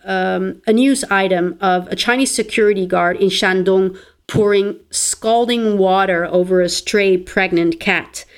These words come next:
Apparently, the cat had taken some of his food,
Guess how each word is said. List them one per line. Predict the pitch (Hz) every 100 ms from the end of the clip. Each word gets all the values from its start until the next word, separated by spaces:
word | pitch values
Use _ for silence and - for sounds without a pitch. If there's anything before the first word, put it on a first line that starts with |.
| - - _ 196
Apparently, | - 269 294 254 214
the | 190
cat | - - 220 196 -
had | 202
taken | 202 247 247 202
some | - 208
of | 202
his | 196 185
food, | - 262 277 285 240